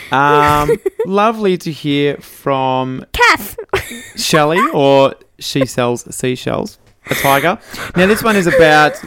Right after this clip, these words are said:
Speaker 1: the, uh, Richmond's new V F L W team. Mog's lost it completely. "There once was a team of young fighters whose dreams filled their belly with fires. At Punt Road, they learned that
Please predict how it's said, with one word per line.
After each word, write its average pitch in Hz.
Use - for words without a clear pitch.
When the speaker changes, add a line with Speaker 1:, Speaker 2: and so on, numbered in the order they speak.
Speaker 1:
the, 139
uh, 127
Richmond's 127
new 117
V 113
F -
L 104
W 101
team. 90
Mog's 98
lost 92
it 95
completely. 85
"There 147
once 185
was 160
a 151
team 139
of 110
young 120
fighters 123
whose 143
dreams 165
filled 147
their 135
belly 143
with 139
fires. 131
At 131
Punt 202
Road, 190
they 135
learned 104
that 117